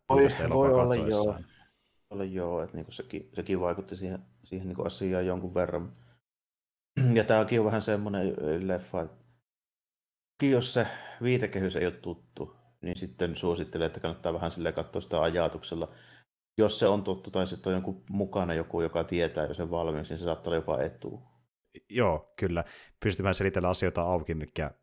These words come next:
Speaker 2: on muuten vain kysymysmerkkejä,
Speaker 1: Mm.
Speaker 2: että mikä tässä on pointti. Koska vaikka leff-, leffassa riittää ekspositiota, niin se myös jättää ison kasan kertomatta, kun se olettaa, että tuttuja settejä jollain tasolla kuitenkin katsojalle.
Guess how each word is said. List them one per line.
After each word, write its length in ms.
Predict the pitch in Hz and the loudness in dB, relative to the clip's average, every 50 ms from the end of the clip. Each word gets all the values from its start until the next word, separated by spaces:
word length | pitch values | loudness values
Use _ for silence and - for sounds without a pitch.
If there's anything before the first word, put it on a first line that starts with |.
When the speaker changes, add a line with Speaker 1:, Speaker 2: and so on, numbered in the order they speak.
| _ - | _ -8
Speaker 2:
on 80 | - 80 | -6 -4
muuten 240 | 80 80 76 78 73 | -4 -4 -4 -4 -4
vain 120 | 78 73 | -6 -6
kysymysmerkkejä, 680 | 82 76 82 76 73 - 76 73 73 69 - 95 95 95 | -4 -4 -4 -4 -6 -6 -6 -8 -8 -6 -4 -2 -2 -2
Speaker 1:
Mm. 60 | 95 | -2
Speaker 2:
että 160 | 95 76 69 - - - _ _ _ _ - _ _ _ - _ _ _ - | -4 -6 -10 -14 -16 -20 _ _ _ _ -20 _ _ _ -20 _ _ _ -10
mikä 160 | 78 78 78 | -6 -6 -4
tässä 200 | 80 - - 82 | -4 -4 -4 -4
on 60 | 76 | -4
pointti. 400 | - 87 85 80 69 - - - - - - - - - | 0 0 0 0 -2 -4 -8 -8 -8 -8 -16 -16 -10 -6
Koska 200 | - 95 - 101 | -4 -2 0 2
vaikka 220 | 98 110 - 135 | 2 2 2 2
leff-, 180 | 123 117 120 - - | 2 0 0 0 0
leffassa 340 | 110 104 - 107 - - 98 | 0 0 0 0 -2 -2 0
riittää 340 | 110 120 117 - - 101 98 | 0 0 0 0 0 0 2
ekspositiota, 680 | 107 - - - 90 90 85 - 92 87 - 98 98 90 - - | 0 0 -2 -2 -2 -2 -2 -2 -2 0 2 2 0 0 0 -2
niin 100 | 104 90 | -4 -2
se 60 | 85 | 0
myös 240 | 87 90 90 85 - | 0 0 0 0 0
jättää 380 | 92 92 - - - 95 87 87 | 0 -2 -2 -2 0 2 2 2
ison 300 | 90 - - 90 85 78 | 2 2 0 -2 -2 0
kasan 320 | 92 90 - 95 92 85 - | -2 -2 0 0 -2 -2 0
kertomatta, 540 | - 110 104 95 - - 80 80 80 - 82 | 2 2 2 2 2 -2 -2 -4 -4 -4 -4
kun 100 | 80 82 | -4 0
se 60 | 85 | 0
olettaa, 340 | 85 85 80 - - 80 76 | 0 0 0 -2 -2 -2 -2
että 200 | 73 - - 80 - _ _ _ - | -2 -2 -4 -6 -6 _ _ _ -10
tuttuja 340 | - 71 - - - 123 107 | -10 -10 -6 -2 0 0 2
settejä 340 | 92 85 - - - 87 82 | 2 0 -2 0 0 0 0
jollain 300 | 76 82 82 78 76 - | 0 0 -2 -2 -2 -4
tasolla 260 | 80 - 82 73 73 | -4 -6 -4 -4 -4
kuitenkin 240 | - 76 73 73 - | -4 -6 -6 -6 -6
katsojalle. 440 | 71 69 - - 67 64 62 65 | -8 -8 -8 -8 -8 -8 -8 -6